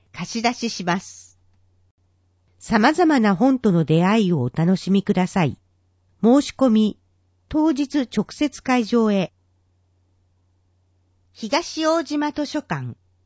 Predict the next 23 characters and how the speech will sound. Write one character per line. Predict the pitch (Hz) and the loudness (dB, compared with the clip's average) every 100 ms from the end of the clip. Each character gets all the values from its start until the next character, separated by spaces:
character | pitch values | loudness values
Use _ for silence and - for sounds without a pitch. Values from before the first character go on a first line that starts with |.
| _ _ _ _ _ - | _ _ _ _ _ 2
電 | 269 269 247 | 4 4 2
話 | 233 226 _ _ _ | 2 0 _ _ _
三 | - 302 320 320 | -4 0 2 0
六 | 349 240 | 0 -2
八 | 165 170 - 220 | -4 -6 -4 -4
一 | 214 - 143 - - | -4 -6 -6 -6 -2
四 | 226 254 262 | 0 2 2
六 | 262 165 | 0 -2
四 | 156 170 170 | 0 0 0
六。 | 175 - 117 98 _ _ _ _ _ _ - | -2 -4 -10 -10 _ _ _ _ _ _ -2
フ | |
ァ | 285 | -2
ッ | |
ク | - | -2
ス | - - - _ _ _ _ | -10 -8 -8 _ _ _ _
三 | - 302 311 | -2 0 0
六 | 311 320 226 | -2 -2 -4
八 | 151 151 - 196 | -4 -8 -4 -4
一 | 190 - 139 - - | -4 -6 -6 -8 -2
四 | 240 269 254 | 0 2 0
八 | 277 - 131 | -6 -6 -6
一 | 127 - 139 | -6 -6 -4
零。 | 156 101 | -4 -4